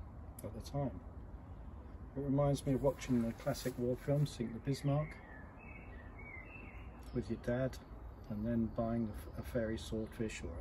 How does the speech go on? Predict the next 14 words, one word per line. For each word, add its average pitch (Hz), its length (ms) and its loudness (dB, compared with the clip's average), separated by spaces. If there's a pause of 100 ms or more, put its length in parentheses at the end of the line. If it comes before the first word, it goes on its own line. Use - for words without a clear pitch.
(160)
an 117 100 0
H - 140 -6
M 107 80 -2
S 104 140 -6
Hood. 110 260 -2 (2500)
The 127 40 2
box 156 340 0
art 135 280 6
that 123 180 -4
came 123 160 6
with 113 120 0
this 160 200 0
kit 131 280 0 (2750)
was - 80 -8